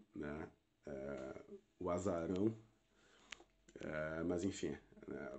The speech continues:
olha aqui, o mercado tá em queda, então é momento de comprar. Aproveitem, pessoal, vamos, vamos aumentar os número, o número de moedas, que é isso que importa, e lá na frente todo mundo vai tá rindo à toa.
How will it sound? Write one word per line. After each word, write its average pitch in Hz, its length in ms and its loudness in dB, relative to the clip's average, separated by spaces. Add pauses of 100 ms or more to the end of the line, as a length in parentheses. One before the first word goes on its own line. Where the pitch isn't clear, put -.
(160)
olha 82 160 2
aqui, - 180 -4
o 69 40 0
mercado 78 280 -2
tá 85 120 2
em 82 60 2
queda, 92 340 2
então 98 140 2
é 95 40 6
momento 90 320 4
de 95 80 0
comprar. 95 400 4
Aproveitem, 95 520 4
pessoal, 90 460 4
vamos, 87 320 4
vamos 92 160 4
aumentar 95 380 4
os 87 140 4
número, 95 540 6
o 90 40 2
número 113 360 12
de 101 100 6
moedas, 87 680 4
que - 80 -2
é 82 80 4
isso 87 200 0
que 98 100 0
importa, 85 420 2
e 90 40 2
lá 87 80 2
na 87 140 0
frente 87 300 -2
todo 98 140 4
mundo 95 200 6
vai - 100 4
tá 98 100 0
rindo 90 280 2
à 85 40 -2
toa. 71 360 -4